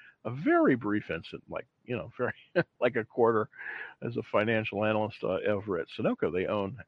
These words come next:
about half of Sunoco. Um, this, you know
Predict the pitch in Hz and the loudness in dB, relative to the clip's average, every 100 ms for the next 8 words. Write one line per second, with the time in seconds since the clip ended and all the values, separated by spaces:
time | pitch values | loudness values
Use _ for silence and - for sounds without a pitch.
0 | - 78 87 - 98 - - - 80 90 | -20 -12 -10 -8 -10 -12 -16 -12 -8 -8
1 | - 82 - - - - _ - 143 143 | -6 -8 -8 -20 -20 -20 _ 10 12 12
2 | 139 - _ _ _ _ 127 185 247 - | 10 2 _ _ _ _ 2 4 4 0
3 | - - _ 170 151 139 | -14 -16 _ 4 8 8